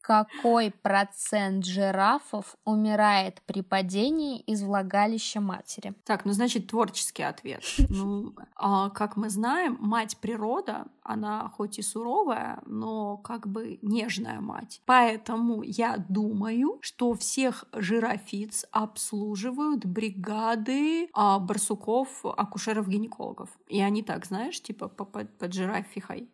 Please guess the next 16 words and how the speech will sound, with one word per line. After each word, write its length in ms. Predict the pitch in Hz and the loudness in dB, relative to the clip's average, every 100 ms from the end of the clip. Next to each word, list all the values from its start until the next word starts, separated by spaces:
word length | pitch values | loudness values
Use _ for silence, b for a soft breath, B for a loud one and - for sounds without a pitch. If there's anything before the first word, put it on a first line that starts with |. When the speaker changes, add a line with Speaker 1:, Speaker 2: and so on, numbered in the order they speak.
| - | -12
Speaker 2:
жирафицей, 680 | 196 180 185 202 196 233 240 | -6 -4 -4 -6 -6 -4 -4
Speaker 1:
Мгм. 140 | 220 - | -8 -6
Speaker 2:
жирафеллой, 800 | 208 190 208 214 208 185 185 220 - 233 | 0 2 2 4 4 4 4 2 0 -6
<laughs> 600 | 180 233 - 214 254 240 | -2 -2 -2 -4 -6 -2
значит, 400 | 202 214 233 - B B | 4 6 4 0 B B
образовывают 640 | 202 214 233 240 220 185 | 2 4 4 4 2 -2
такую 240 | 190 - 220 | -4 -4 -2
подушку 680 | 185 180 208 381 - - 180 | 0 0 0 -2 -4 -6 -6
и 440 | - 214 302 403 | -4 -6 -4 -2
ловят 540 | - 208 202 240 415 - | -2 0 0 0 -2 -4
в 60 | |
свои 560 | - 185 180 196 226 359 370 | -6 -4 -4 -4 -4 -6 -2
мерзкие 580 | 196 202 247 - - 220 | 0 0 -2 -8 -2 0
маленькие 580 | 190 190 190 202 180 | 2 0 -2 -4 -2
лапки 720 | 175 175 185 - - 269 196 - | 0 0 -2 -4 -8 -4 -4 -4
жирафёнка. 760 | 202 214 185 185 165 185 202 | -6 -4 -4 -6 -8 -8 -8